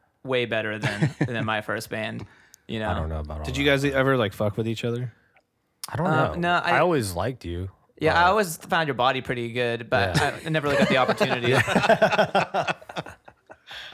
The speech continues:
Speaker 1: But no, I, I mean, no, 'cause, like, I think we were all, like, friendly, but there, there was this kinda, like, unspoken, um, you know, competition where,
Speaker 2: Yeah.
Speaker 1: like, we didn't want to,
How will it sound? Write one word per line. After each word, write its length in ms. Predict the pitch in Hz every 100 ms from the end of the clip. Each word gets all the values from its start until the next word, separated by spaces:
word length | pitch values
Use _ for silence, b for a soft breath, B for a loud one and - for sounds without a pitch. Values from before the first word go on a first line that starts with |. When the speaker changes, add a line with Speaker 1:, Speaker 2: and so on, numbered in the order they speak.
| 190 - -
Speaker 1:
But 80 | 143
no, 160 | 143
I, 280 | 147 190 202
I 20 |
mean, 200 | 208 202
no, 300 | 190 208 190
'cause, 160 | 196 220
like, 160 | 214 220 -
I 80 | 220
think 180 | 277 220
we 100 | 220
were 80 |
all, 140 | 190 190
like, 140 | 139 -
friendly, 600 | - 139 147 143 143 135
but 240 | 135 123
there, 200 | 147 143 139
there 100 | 175 175
was 80 | 165
this 100 | 170
kinda, 120 | 185
like, 140 | 143 -
unspoken, 840 | 143 139 - 127 120 131 117 117 - B B B B -
um, 540 | 113 110 107 107 143 _ _ - _ _ _ _ _ _ _ -
you 120 | 131
know, 180 | 117 110
competition 680 | - 117 113 110 113 117 107
where, 200 | 104 110
Speaker 2:
Yeah. 40 | 110
Speaker 1:
like, 160 | 107
we 80 | 117
didn't 280 | 120 113 107
want 220 | 110 107
to, 380 | - 113 110